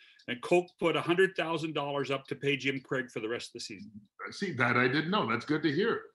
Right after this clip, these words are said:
Speaker 2: Didn't, they should have given him two hundred thousand, maybe it would have worked better, but yeah, hey.
Speaker 1: <laughs> Hey, he still
Speaker 2: Well,
Speaker 1: couldn't
Speaker 2: he's
Speaker 1: stop
Speaker 2: done well
Speaker 1: very
Speaker 2: enough.
Speaker 1: many pucks.
Speaker 2: Yeah,
Speaker 1: He
Speaker 2: that's
Speaker 1: couldn't
Speaker 2: true.
Speaker 1: stop pucks that well.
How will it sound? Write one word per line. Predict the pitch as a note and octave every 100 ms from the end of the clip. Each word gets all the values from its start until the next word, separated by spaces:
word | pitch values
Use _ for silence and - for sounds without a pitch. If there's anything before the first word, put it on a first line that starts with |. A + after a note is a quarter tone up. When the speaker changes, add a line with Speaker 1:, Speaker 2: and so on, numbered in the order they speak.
| _ _
Speaker 2:
Didn't, | F#3 G3 C3 -
they | F3
should | G3 F#3
have | D3+
given | F3 D#3+
him | B2+
two | - D4
hundred | E3+ A2+
thousand, | G2+ G2 G#2+
maybe | A2+ A#2
it | A#2
would | G#2+
have | G2+
worked | G2+ G2
better, | A#2+ D3+
but | F3+
yeah, | - F#3
hey. | C3+ G#2 - B2 B2 - -
Speaker 1:
<laughs> | - - - -
Hey, | C#3 A#2+ - -
he | D3
still | D3+ - G#3+
Speaker 2:
Well, | F3+
Speaker 1:
couldn't | G3+ F3+
Speaker 2:
he's | F3
Speaker 1:
stop | F3+
Speaker 2:
done | E3+
well | D#3+
Speaker 1:
very | D#3+
Speaker 2:
enough. | D3+ D3
Speaker 1:
many | C#3
pucks. | D3+ C3+ - - - _ _ -
Speaker 2:
Yeah, | E3
Speaker 1:
He | D3+
Speaker 2:
that's | D3
Speaker 1:
couldn't | G#3 A#3+
Speaker 2:
true. | G3+
Speaker 1:
stop | G3+ F3 -
pucks | F3 F3
that | E3+ E3+ C3+
well. | A#2